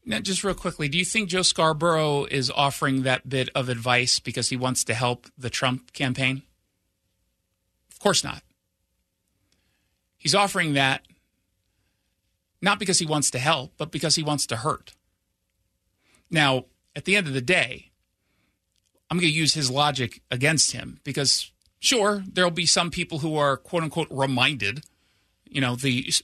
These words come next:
thirteen people who forgot about the indictments against Donald Trump, I guess. But there's gonna be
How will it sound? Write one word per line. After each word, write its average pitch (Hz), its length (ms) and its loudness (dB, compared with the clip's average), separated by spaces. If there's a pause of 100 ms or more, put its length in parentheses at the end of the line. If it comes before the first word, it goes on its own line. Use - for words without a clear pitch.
thirteen 180 560 0
people 156 360 -2
who 139 120 -2
forgot 139 540 2
about 127 420 0
the 123 340 0
indictments 123 640 0
against 123 320 0
Donald 127 260 0
Trump, 139 300 -4
I 104 60 -4
guess. 101 340 -2 (800)
But 165 180 0
there's 165 200 2
gonna 180 140 2
be 156 320 0